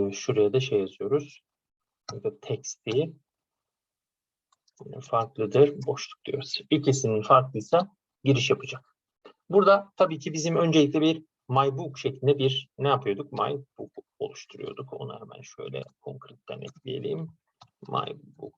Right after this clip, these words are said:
gelsin eşittir new my book. Güzel. Şimdi benim my book'um nokta name'i, text box birin name'i, my book nokta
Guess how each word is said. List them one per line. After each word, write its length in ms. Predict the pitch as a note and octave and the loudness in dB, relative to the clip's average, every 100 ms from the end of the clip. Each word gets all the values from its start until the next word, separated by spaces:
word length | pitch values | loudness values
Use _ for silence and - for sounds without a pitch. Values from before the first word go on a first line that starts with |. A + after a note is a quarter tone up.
| - | -10
gelsin 560 | - - - - - - | -6 -6 -8 -12 -14 -12
eşittir 800 | - - - - - - - - _ _ _ _ _ _ _ _ _ _ _ - | -12 -12 -14 -18 -16 -12 -10 -12 _ _ _ _ _ _ _ _ _ _ _ -12
new 400 | - - - B2+ _ _ _ _ | -8 -8 -10 -14 _ _ _ _
my 240 | - - C3+ | -16 -16 -16
book. 220 | - - - _ | -20 -20 -20 _
Güzel. 240 | - B2+ - _ _ _ _ _ _ _ | -14 -12 -12 _ _ _ _ _ _ _
Şimdi 380 | G3 C#3+ D3 - | -2 -2 -2 -2
benim 360 | E3 D3+ D3+ _ _ _ _ - | 0 0 -2 _ _ _ _ 2
my 280 | C3 C3 | 6 6
book'um 340 | B2 - - - _ _ _ _ _ _ _ _ _ _ - - | 4 -2 -6 -8 _ _ _ _ _ _ _ _ _ _ -12 2
nokta 300 | C3 C3 C3 | 2 4 2
name'i, 400 | A2+ G2+ G#2+ C3 _ _ | 2 2 -2 -8 _ _
text 260 | D3 C3+ - | -6 -6 -6
box 100 | A2 - | -6 -8
birin 220 | G#2+ G#2+ A2 | -8 -6 -4
name'i, 360 | G2 F2+ F2 _ _ _ _ _ | -6 -6 -8 _ _ _ _ _
my 260 | B2+ C3+ C3 | 6 6 6
book 300 | C3 - - _ _ _ _ _ - - _ _ _ _ _ _ - - | 2 -4 -18 _ _ _ _ _ -20 -20 _ _ _ _ _ _ -16 -2
nokta 540 | A#2 - - G2+ - | 0 0 -2 -4 -4